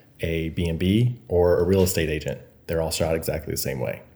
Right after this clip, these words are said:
And that is, that's your biggest mistake right there, is, um, if you wanted to improve,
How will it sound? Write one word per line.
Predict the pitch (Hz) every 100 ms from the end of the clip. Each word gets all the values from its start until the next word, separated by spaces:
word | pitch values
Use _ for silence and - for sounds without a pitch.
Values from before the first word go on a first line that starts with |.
| _ _ - - - - -
And | 87 85
that | 92 101 -
is, | 101 87 82
that's | - 92 92
your | 92
biggest | 85 85 80
mistake | 82 - 80 80
right | 80 76
there, | - - - -
is, | 90 80 - - -
um, | 85 80 -
if | 90
you | 87
wanted | 85 90 98
to | 101
improve, | 92 - 92 80 80